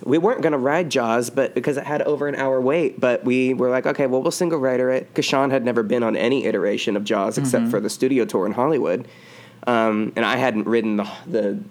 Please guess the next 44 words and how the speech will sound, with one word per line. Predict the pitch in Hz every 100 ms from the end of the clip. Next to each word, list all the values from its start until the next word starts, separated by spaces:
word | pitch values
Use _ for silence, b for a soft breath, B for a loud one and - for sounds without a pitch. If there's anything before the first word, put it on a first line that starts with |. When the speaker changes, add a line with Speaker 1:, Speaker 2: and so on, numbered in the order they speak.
| -
Speaker 1:
Orlando | 113 107 120 123
version | 104 107 104 120
since | 110 107
two | -
thousand | 110 113 101
six. | 123 104 B B
We | -
got | 175 -
seated | - 165 156
next | 123 120 -
to | 92
each | 92
other, | 92 73 104 120 B B -
even | 120 135
though | 113
we | 113
Speaker 2:
Aw. |
Speaker 1:
were | 110 110
single | - 113 113
riders. | 104 104 107 90 110 117 - - B
So, | - 120 107 101 -
like, | 107 123 123
we | 147
got | 139
really | - 127 123
lucky | 127 131
in | 113
that | 110
moment, | 127 117
but | 101
then | 123
we | 117
thought | 143
about | 127 120
it. |
We're | 120
like, | 117
"This | 131
is | -
kind | -
of | 381
a | -
crazy | - 120 123
system." | 104 107 104 87 82